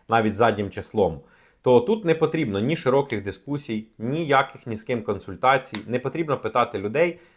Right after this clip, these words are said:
просто вони хочуть це зробити. М, і отак це все відбувається. Коли треба зробити якесь послаблення або якесь покращення, якщо навіть так можна сказати,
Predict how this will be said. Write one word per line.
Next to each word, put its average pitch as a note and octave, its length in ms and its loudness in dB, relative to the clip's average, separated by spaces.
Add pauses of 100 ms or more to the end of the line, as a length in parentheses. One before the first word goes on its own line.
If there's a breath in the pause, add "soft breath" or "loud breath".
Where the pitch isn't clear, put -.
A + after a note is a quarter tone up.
просто E3 320 0
вони G#2+ 160 -2
хочуть B2+ 360 -6
це G#2 100 -2
зробити. D#2+ 420 -8 (960)
М, G#2 300 -4 (100)
і F3 120 2
отак G3 300 4
це D#3+ 80 2
все D3 200 0
відбувається. F#2+ 580 -4
Коли E3+ 220 -2
треба D3 240 0
зробити A#2 400 2
якесь G2+ 400 -2
послаблення D3 760 2
або G#2 140 0
якесь G2+ 220 -2
покращення, B2+ 640 0
якщо A2 260 -6
навіть G2 240 -2
так G2+ 200 -4
можна F#2+ 240 -6
сказати, F2 500 -6